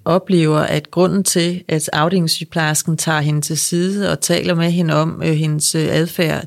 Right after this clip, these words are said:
det er i virkeligheden, at hun får mundkur på, så, så,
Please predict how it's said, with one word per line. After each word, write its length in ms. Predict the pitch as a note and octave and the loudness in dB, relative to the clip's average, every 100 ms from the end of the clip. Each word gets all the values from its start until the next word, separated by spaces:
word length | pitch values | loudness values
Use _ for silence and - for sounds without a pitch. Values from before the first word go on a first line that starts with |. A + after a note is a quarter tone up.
| - | -4
det 180 | E3 D#3 | 0 2
er 120 | D#3 | 2
i 80 | D#3 | 0
virkeligheden, 460 | E3 F3+ E3+ D3+ | 0 0 0 0
at 120 | D3 | -2
hun 240 | D3 D3 D3 | -2 -2 -2
får 220 | - C#3+ | -2 -2
mundkur 520 | D3+ D#3 F3 E3 D3 D3 | 0 0 0 -4 -6 -6
på, 280 | E3+ D#3 E3+ _ _ - - _ _ | -4 -4 -6 _ _ -20 -20 _ _
så, 180 | - - | -10 -6
så, 440 | - - - F3 | -4 -4 -2 -4